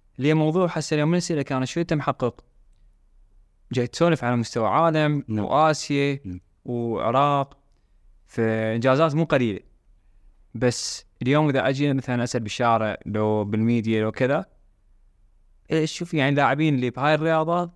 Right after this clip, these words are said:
Speaker 1: ما معروفين أو ما محصلين ال-،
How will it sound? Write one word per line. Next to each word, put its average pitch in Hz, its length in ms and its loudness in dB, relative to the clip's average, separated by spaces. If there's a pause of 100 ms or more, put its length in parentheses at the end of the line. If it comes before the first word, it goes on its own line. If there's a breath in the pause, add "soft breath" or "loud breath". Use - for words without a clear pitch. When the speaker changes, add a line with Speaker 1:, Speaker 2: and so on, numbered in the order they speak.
Speaker 1:
ما 131 220 0
معروفين 123 580 2 (120)
أو 117 280 0
ما 135 280 2
محصلين 131 640 -2
ال-، 113 280 -4